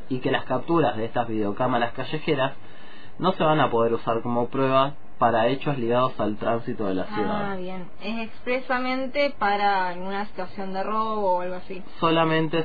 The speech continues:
Speaker 1: sí, para reconocimiento facial era una de las características
Speaker 2: Ah.
Speaker 1: que, que se nombraban. Habrá que ver si este nuevo sistema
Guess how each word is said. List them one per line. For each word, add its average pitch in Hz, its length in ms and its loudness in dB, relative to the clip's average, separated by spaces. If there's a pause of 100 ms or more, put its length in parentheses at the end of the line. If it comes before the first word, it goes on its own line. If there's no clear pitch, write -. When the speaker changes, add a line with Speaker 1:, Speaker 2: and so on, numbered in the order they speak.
Speaker 1:
sí, 127 160 2
para 113 260 2
reconocimiento 120 800 0
facial 139 580 2
era 120 260 2
una 117 360 2
de 110 60 0
las 104 400 2
características 113 920 -2
Speaker 2:
Ah. - 60 -6
Speaker 1:
que, 104 500 -2
que 107 120 -2
se 107 140 -4
nombraban. 101 600 0 (1600)
Habrá 139 300 2
que 147 100 2
ver 147 200 6 (100)
si 110 1000 0
este 120 280 -2
nuevo 123 220 -2
sistema 123 680 0